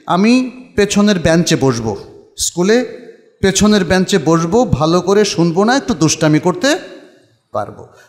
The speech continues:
তাহলে সে কি মাফাখের, গৌরবের জায়গায় পৌঁছতে পারবে? সে এ প্লাস পাবে? সে কথাটি তিনি বলে দিয়েছেন। সুতরাং আপনি যখন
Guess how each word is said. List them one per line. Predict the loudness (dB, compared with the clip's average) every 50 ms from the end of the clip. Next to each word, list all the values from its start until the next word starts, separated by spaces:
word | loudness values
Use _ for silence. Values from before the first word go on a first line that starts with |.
| _ _
তাহলে | -6 -2 -2 0 2 2
সে | 0 0 -2 -2
কি | -4 -2 -4 -4 -4 -6 -8 -14 -14 -6 -2
মাফাখের, | 0 0 0 2 2 0 0 0 -2 -4 -4 -4 -8 -12 -20 -20 -20 -20 _ _ -4
গৌরবের | 0 2 4 4 4 4 4 4 2 2
জায়গায় | 0 0 0 0 0 2
পৌঁছতে | 0 0 0 0 0
পারবে? | 0 0 0 0 -2 -2 -4 -10 -16 -20 -20 -20 _ _ _ _ _ _ _ _ _ _ _ _ _
সে | -6 -2 -2 0
এ |
প্লাস | 0 2 2 2 0 0
পাবে? | 0 -2 0 2 0 0 -2 -4 -10 -16 -20 -20 -20 -20 _ _ _ _
সে | -16 -14 -10 -8
কথাটি | -6 -6 -6 -8 -8 -8
তিনি | -8 -8 -8
বলে | -8 -10 -12 -14
দিয়েছেন। | -16 -16 -16 -14 -14 -14 -14 -16 -16 -18 -20 -20 -20 -20 _ _ _ _ _ _ _ _ _ _ _ _ _ _ _ _ _ _ _ _ _ _ _ _ _ _ _ _ _ _ _ _
সুতরাং | -8 -6 -4 0 0 2 2 2 2 0 0 -2 -6 -10 -14 -8
আপনি | -8 -8 -4 -2 -2 0
যখন | 0 0 -2 0 0 0 0